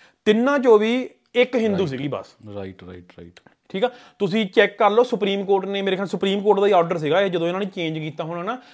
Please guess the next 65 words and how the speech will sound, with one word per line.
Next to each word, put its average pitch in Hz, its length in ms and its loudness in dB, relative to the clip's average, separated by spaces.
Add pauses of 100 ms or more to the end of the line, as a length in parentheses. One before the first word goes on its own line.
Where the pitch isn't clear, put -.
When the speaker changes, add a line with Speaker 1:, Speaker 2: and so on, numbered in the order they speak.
(100)
Speaker 1:
ਸੋ 196 140 -4
ਲਾਈਕ 202 220 2
ਜਿਹੜਾ, 214 420 4
ਜਿਹੜਾ 185 280 -4
Speaker 2:
ਬਰੋ, 127 100 0
Speaker 1:
ਜਿਹਨੇ 143 160 6
Speaker 2:
ਉਹ 139 160 2
Speaker 1:
ਬਣਾਈ - 360 2
Speaker 2:
ਜਿਹੜਾ - 120 4
Speaker 1:
ਆ - 20 4
Speaker 2:
ਪੈਂਟ - 240 2
Speaker 1:
ਇਹ 190 60 -2
Speaker 2:
ਚ 143 40 -8
ਲਿਖਿਆ 135 320 -4
ਨਹੀਂ 156 120 -4
ਹੁੰਦਾ 143 200 -6
ਹੈਗਾ 135 180 -8
ਬੱਤੀ 127 320 -10
ਹਜ਼ਾਰ, 127 220 -4
ਉਹ 117 100 -4
ਵੀ 135 100 -8
ਚੇਂਜ 117 220 -6
ਕਰਤੇ 107 300 -6
ਨੇ, 117 100 -6
ਚੱਕੇ 120 280 -6
ਦਿੱਤਾ 117 220 -6
ਮੈਨੂੰ 120 180 -6
ਲੱਗਦਾ 107 240 -6
ਉੱਥੋਂ 107 280 -14
ਕਿੰਨਾ, 101 140 -12
Speaker 1:
ਹਾਂ, 226 120 2
ਹਾਂ, 262 140 0
Speaker 2:
ਕਾਫੀ 208 160 -2
Speaker 1:
ਹਾਂ, 254 80 6
Speaker 2:
ਕੁਛ 262 100 2
ਕੱਢਤਾ 226 120 2
Speaker 1:
ਬੱਤੀ 247 180 -2
ਹਜ਼ਾਰ 254 120 4
ਵਾਲਾ 254 120 2
ਤਾਂ 262 100 -2
Speaker 2:
ਵਿੱਚੋਂ। 202 200 -6
Speaker 1:
ਫਿਗਰ, 233 120 2 (400)
ਬੱਤੀ 208 300 -2
ਹਜ਼ਾਰ 240 160 4
ਵਾਲੀ 269 120 2
ਫਿਗਰ 185 280 -2
ਹੀ 202 80 0
ਚੱਕਦੀ 147 340 -6
ਉਹਨਾਂ 160 160 -6
ਨੇ, 165 60 -2
like 170 140 -4
Speaker 2:
ਬਰੋ, 143 120 4
Speaker 1:
ਉਹਨਾਂ 143 80 4
ਨੇ 151 60 2
Speaker 2:
ਹੁਣ 151 80 2
Speaker 1:
ਤਿੰਨ 160 180 -2
Speaker 2:
ਕਿਉਂ 156 300 0
Speaker 1:
ਕਰਤੀ 127 100 -6
ਉਹਦੇ 123 120 -2
ਚ, - 20 4
Speaker 2:
ਇਲੈਕਸ਼ਨ 139 240 0
Speaker 1:
ਹਨਾ? 135 80 -2
Speaker 2:
ਆਉਣੀ 113 220 -4
ਅਗਲੇ 107 180 -6
ਸਾਲ? 104 300 -10